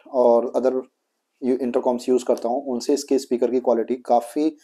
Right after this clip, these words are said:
बेटर प्रीमियम फिनिश वाली है। और साथ ही ये काफ़ी थिन डिज़ाइन है, जो कि आपके इस, अ, कानों पर, अ, हेलमेट के अंदर नहीं लगने वाला। और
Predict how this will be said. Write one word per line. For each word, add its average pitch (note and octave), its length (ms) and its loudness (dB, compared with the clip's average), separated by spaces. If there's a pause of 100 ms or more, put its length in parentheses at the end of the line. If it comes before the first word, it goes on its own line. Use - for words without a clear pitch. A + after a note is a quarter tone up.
(500)
बेटर C3 260 6
प्रीमियम C3+ 400 -2
फिनिश C3+ 300 -4
वाली A#2+ 200 6
है। C3 180 0
और C3 140 2
साथ B2+ 180 2
ही C#3 160 2
ये C3+ 80 6
काफ़ी C#3+ 400 0 (460)
थिन D#3+ 120 2
डिज़ाइन C#3 320 6
है, C3+ 80 -2
जो B2+ 100 2
कि B2 120 2
आपके A#2+ 220 2
इस, A#2+ 160 0
अ, - 60 -14 (560)
कानों A#2+ 220 4
पर, C3+ 240 0
अ, B2+ 240 2
हेलमेट A#2+ 260 -2
के - 80 -2
अंदर C3 200 0
नहीं B2 360 -4
लगने G#2+ 260 -4
वाला। G2+ 340 -14 (4000)
और B2 300 -2